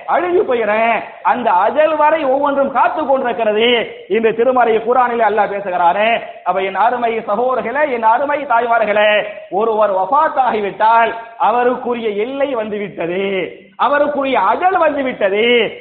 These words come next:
அந்த அஜலை கொஞ்சம் ஒரு செகண்ட் கூட முந்தவோ பிந்தவோ செய்யாது என்பதை நீங்கள் புரிந்து கொள்ள வேண்டும் என்பது மாத்திரமல்லாமல், அப்படி ஒருவர் வஃபாத் ஆகிவிட்டால் நம்ம எல்லாருக்கும் கவலை வந்து இருக்கத்தான் செய்யும்.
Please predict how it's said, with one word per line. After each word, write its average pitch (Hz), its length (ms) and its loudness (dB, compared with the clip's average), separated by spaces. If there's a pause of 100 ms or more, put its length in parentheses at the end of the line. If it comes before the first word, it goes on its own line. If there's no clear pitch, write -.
(140)
அந்த 226 320 0
அஜலை 285 640 2
கொஞ்சம் 277 460 -2
ஒரு 233 320 2
செகண்ட் 330 460 0
கூட 220 560 2 (160)
முந்தவோ 285 680 0
பிந்தவோ 277 560 2 (160)
செய்யாது 220 1040 -2
என்பதை 208 340 0
நீங்கள் 202 200 -4
புரிந்து 240 240 -4
கொள்ள 240 180 0
வேண்டும் 240 500 -2 (180)
என்பது 254 440 -2
மாத்திரமல்லாமல், 226 880 0 (300)
அப்படி 240 340 0
ஒருவர் 226 400 2
வஃபாத் 262 400 2
ஆகிவிட்டால் 214 640 2 (220)
நம்ம 185 160 -8
எல்லாருக்கும் 262 580 0
கவலை 254 340 2
வந்து 254 200 -2
இருக்கத்தான் 302 480 -2
செய்யும். 240 400 -2